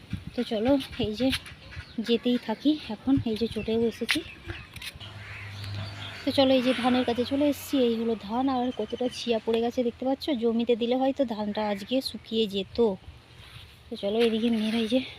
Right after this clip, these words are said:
তরমুজ খাচ্ছে, তরমুজটা কেটে এনে দিয়েছি। আর একবারে সেই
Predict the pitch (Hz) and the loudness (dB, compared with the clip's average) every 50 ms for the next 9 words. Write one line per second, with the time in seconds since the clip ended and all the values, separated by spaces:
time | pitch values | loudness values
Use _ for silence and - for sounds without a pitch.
0 | - - - 226 214 220 226 - - - 208 - - - 269 294 294 - - - | -14 -8 -6 -4 -2 -4 -4 -4 -6 -10 -10 -8 -2 2 2 2 2 2 -6 -8
1 | 208 196 208 202 - - 208 - 208 - 220 220 214 220 214 202 208 220 220 - | -6 -6 -6 -6 -6 -6 -6 -6 -8 -6 -6 -4 -4 -4 -4 -4 -4 -4 -4 -6
2 | - - 349 - - - - - - - - - - - - - - - - - | -8 -10 -10 -10 -12 -20 -20 -20 -20 -20 -20 -20 -20 -20 -20 -20 -20 -20 -20 -20
3 | - - - - - - - - - - - - - - - - - - - - | -20 -20 -20 -20 -18 -18 -16 -16 -18 -20 -20 -20 -20 -20 -20 -20 -20 -20 -20 -20
4 | - - - - - - - - - - - - - - - - - - - - | -20 -20 -20 -20 -20 -20 -20 -20 -20 -20 -20 -20 -18 -18 -18 -16 -16 -16 -14 -14
5 | - - - - - - - - - - - - - - - - - - - - | -14 -14 -16 -16 -20 -20 -20 -20 -20 -20 -20 -20 -20 -20 -20 -20 -20 -20 -20 -18
6 | - - - - - - - - - - - - - - 269 247 240 226 - - | -18 -18 -18 -18 -18 -18 -18 -18 -16 -12 -12 -12 -10 -8 -6 -4 0 2 2 2
7 | 262 254 - 269 262 | 2 2 2 0 0